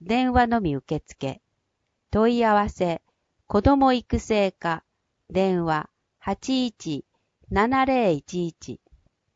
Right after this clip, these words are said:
教育支援ボランティア。内容、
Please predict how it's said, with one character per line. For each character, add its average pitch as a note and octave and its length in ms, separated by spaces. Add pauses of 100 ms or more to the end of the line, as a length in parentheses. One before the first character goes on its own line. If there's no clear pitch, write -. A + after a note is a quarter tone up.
(1600)
教 B3+ 260
育 C4 300
支 B3+ 180
援 C4 280
ボ A#3 120
ラ A3+ 160
ン F#3+ 80
テ D#3 200
ィ C#3+ 120
ア。 C3+ 160 (580)
内 G3+ 360
容、 F3 340